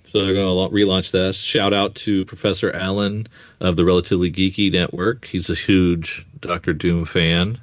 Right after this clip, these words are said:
and is super excited and geeked out for the, uh, the release of this, this title.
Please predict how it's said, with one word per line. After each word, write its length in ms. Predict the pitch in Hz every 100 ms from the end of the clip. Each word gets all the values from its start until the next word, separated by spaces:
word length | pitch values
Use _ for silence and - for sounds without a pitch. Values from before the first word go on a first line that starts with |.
| -
and 180 | 90 80
is 140 | 76 -
super 340 | - 95 82
excited 420 | 71 - 78 85
and 140 | 78 76
geeked 240 | 82 -
out 300 | 82 80 76
for 160 | - 85
the, 320 | 78 76 73
uh, 180 | 73 71 - - - - _
the 100 | -
release 340 | 80 82 82 -
of 100 | 73
this, 400 | 78 78 - - - - - -
this 160 | 85
title. 420 | - 78 76 110